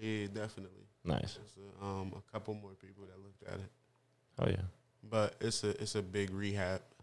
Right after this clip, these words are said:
Speaker 1: hundred thousand dollar rehab, so.
Speaker 2: Right.
Speaker 1: A lot of people, when they do rehabs,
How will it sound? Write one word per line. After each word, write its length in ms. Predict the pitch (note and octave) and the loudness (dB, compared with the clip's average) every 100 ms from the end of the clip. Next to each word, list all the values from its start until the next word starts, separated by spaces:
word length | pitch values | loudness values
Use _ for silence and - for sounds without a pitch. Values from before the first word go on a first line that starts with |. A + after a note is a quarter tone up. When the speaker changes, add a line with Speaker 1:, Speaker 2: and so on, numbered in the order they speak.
| - | -4
Speaker 1:
hundred 240 | G2+ F#2+ | 0 0
thousand 460 | - F#2+ F#2+ F2+ F#2 F#2+ _ - | 2 2 2 -2 -6 -8 _ -4
dollar 260 | F#2 F#2+ | -2 -2
rehab, 460 | F2+ F#2+ G2+ F#2 F#2 - | -4 -8 -6 -6 -6 -10
so. 200 | - G2 - _ _ - | -14 -16 -20 _ _ 10
Speaker 2:
Right. 320 | F2 D2+ D2 - - - - | 12 12 8 2 -8 -14 -14
Speaker 1:
A 40 | G#2 | -2
lot 180 | G#2 G2+ | 2 2
of 100 | G2 | 2
people, 500 | G#2+ G2 G2 F#2+ G#2+ - _ _ - | 2 2 2 0 -4 -14 _ _ -18
when 540 | G#2 G2+ G2 F#2 F#2+ - _ _ _ _ _ _ _ _ _ | -8 -4 -2 -2 -6 -12 _ _ _ _ _ _ _ _ _
they 120 | G#2 G2+ | -2 0
do 200 | G#2 G2 | 2 0
rehabs, 600 | G2+ A2 G#2 G2 F#2+ | 2 4 4 4 0